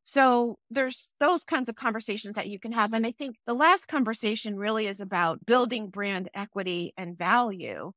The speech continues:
And in many instances, your brand value is one of the biggest assets that you have on your balance sheet. And so if we can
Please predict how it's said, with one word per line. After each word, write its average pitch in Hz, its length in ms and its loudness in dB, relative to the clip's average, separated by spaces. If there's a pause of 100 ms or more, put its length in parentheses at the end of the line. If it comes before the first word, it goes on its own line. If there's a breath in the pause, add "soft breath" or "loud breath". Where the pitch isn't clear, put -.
And 220 520 0 (220)
in 285 160 6
many 320 280 4
instances, 285 1120 -4
your 233 420 2 (120)
brand 240 380 -2
value 220 640 2
is 202 180 -4
one 220 320 0
of 226 180 -2 (100)
the 196 240 0
biggest 233 420 2
assets 233 540 0
that 185 100 -4
you 185 200 -8
have 247 440 2
on 185 220 -6
your 175 360 0
balance 262 460 0
sheet. - 460 -8 (240 loud breath)
And 254 280 2
so 247 600 2
if 269 200 -2
we 285 280 0
can 269 560 -6